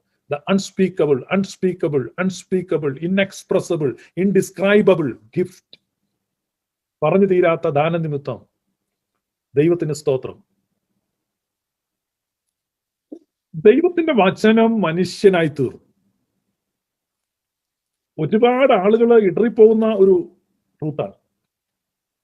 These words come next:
ക്രിസ്ത്യാനിറ്റിയുടെ കോർ ബിലീഫ്, ഗോസ്പൽ തന്നെ ഈ മൂന്ന് സംഭവമാണ്. എന്താണ്? ജനനം, മരണം, ഉയർപ്പ്.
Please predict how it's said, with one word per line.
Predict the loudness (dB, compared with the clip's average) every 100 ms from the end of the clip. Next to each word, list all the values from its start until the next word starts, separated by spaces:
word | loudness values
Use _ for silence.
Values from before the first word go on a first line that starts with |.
| _ _ _ _ _ _ _ -10
ക്രിസ്ത്യാനിറ്റിയുടെ | -4 0 2 2 0
കോർ | 0 2 2
ബിലീഫ്, | 2 2 0 -4 -10 _ _ _ _ _ _ _ _ _ _ _ _ _ _ _ _ _
ഗോസ്പൽ | 0 0 2 2 4
തന്നെ | 4 2
ഈ |
മൂന്ന് | 2 0 0
സംഭവമാണ്. | 0 4 4 2 -4 -12 _ _ _ _ -4
എന്താണ്? | -2 0 -2
ജനനം, | -4 -2 -2 -4 -8
മരണം, | -6 -4 -4 -6 _ -8
ഉയർപ്പ്. | -6 -6 _